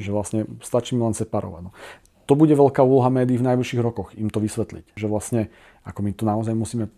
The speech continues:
prejsť ako keby zásadnou zmenou toho všetkého. Napríklad ako, ako tá doprava je veľmi hma-, hmatateľná. Na, na Slovensku zvlášť. Bratislava je podľa nejakého prieskumu Európskej komisie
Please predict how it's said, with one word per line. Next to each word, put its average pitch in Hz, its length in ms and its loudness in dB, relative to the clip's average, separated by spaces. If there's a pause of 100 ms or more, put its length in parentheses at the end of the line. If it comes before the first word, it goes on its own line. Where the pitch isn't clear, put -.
prejsť 107 400 -2
ako - 160 -20
keby 117 160 -2
zásadnou 117 640 0 (160)
zmenou 92 560 -4 (400)
toho 101 240 0
všetkého. 90 520 -8
Napríklad 131 360 2
ako, - 160 -2
ako - 360 -6
tá 143 120 6
doprava 143 440 6
je 110 100 4
veľmi 110 220 4
hma-, 104 280 0
hmatateľná. 92 720 -4
Na, 113 160 -6
na 127 160 2
Slovensku 120 400 -2
zvlášť. 98 480 -2
Bratislava 131 480 0
je 117 80 -2
podľa 113 300 -2
nejakého 113 180 -4
prieskumu 120 720 -2
Európskej 120 480 2
komisie 110 720 0